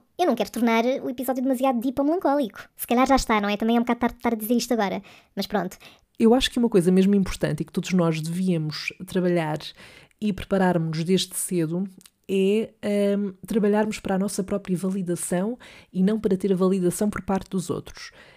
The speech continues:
Speaker 2: Eu gostava de me ter apercebido disso antes de chegar aos vinte e cinco, porque teria poupado muita coisa.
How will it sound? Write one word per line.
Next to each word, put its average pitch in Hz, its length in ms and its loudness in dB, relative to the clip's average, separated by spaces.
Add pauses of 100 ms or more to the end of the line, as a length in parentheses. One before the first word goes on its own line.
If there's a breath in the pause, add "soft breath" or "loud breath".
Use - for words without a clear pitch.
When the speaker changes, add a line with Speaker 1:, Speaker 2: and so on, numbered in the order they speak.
(160 loud breath)
Speaker 2:
Eu 196 140 0
gostava 208 360 0
de 196 100 2
me 202 100 2
ter 185 160 2
apercebido 185 480 -4
disso 202 280 -4
antes 202 180 -2
de - 60 -6
chegar 190 240 0
aos 190 140 0
vinte 190 240 0
e - 40 -8
cinco, 196 340 -4
porque - 240 -10
teria 190 280 0
poupado 165 560 -2
muita 170 240 -2
coisa. - 380 -6